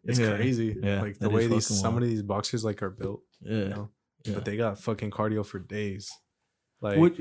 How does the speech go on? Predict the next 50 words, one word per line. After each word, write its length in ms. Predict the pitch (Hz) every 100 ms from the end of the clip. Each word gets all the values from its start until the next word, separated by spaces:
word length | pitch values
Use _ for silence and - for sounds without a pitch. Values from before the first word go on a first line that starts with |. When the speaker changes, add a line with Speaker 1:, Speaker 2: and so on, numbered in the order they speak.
| 120 160
Speaker 2:
I 60 |
mean, 240 | 180 131 107
that's 180 | 131
the 60 | 160
thing. 260 | 131 160 143
Like, 240 | 110 98 107
the, 100 | 104
the 180 | 98 107
body 640 | 95 117 135 135 127 113 - _ _ _ _ _ _ _ _ _ _
composition 760 | - 120 110 95 127 135 120 110
doesn't 320 | 113 110 101
necessarily 680 | 113 - 107 110 110 107
mean 480 | 101 104 107 104 95 - -
that 120 | 98
you 120 | 98
don't 160 | 104 101
have 180 | 98 -
cardio, 460 | - 113 110 98
right? 160 | 98 104 107
Speaker 1:
Yeah. 60 |
Speaker 2:
Because, 320 | 101 104 95 101
uh, 200 | 101 113 -
cardio 300 | 127 123 117
is 60 | 101
different. 380 | 123 - 101 -
Even 240 | 151 160
D 140 | 131 147
C, 380 | - 160 110 - - _ - -
he's 120 | 123
been 160 | 143 123
fat 260 | - 131
his 140 | 127 120
whole 120 | 131
fucking 380 | - 147 - 208
<laughs> 120 | 175
career. 440 | 160 143 175 147 - -
Speaker 1:
That's 180 | 98 -
true. 180 | 104 104
Speaker 2:
And, 320 | 156 156 147
uh, 220 | 139 127
he 180 | 120 147
has 240 | 151 151 180
one 180 | 180
of 80 | 165
the 60 | 139
best 260 | 135 151
cardios 360 | - 151 147 131
ever 180 | 170 180
because, 320 | 131 - 120
uh, 280 | 113 107 -